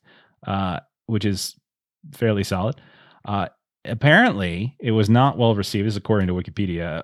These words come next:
wa-, not well received by some Norwegian media. Uh, it was a,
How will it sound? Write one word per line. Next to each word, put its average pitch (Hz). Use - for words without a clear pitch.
wa-, 113
not 156
well 151
received 98
by 101
some 107
Norwegian 107
media. 92
Uh, 73
it 78
was 92
a, 95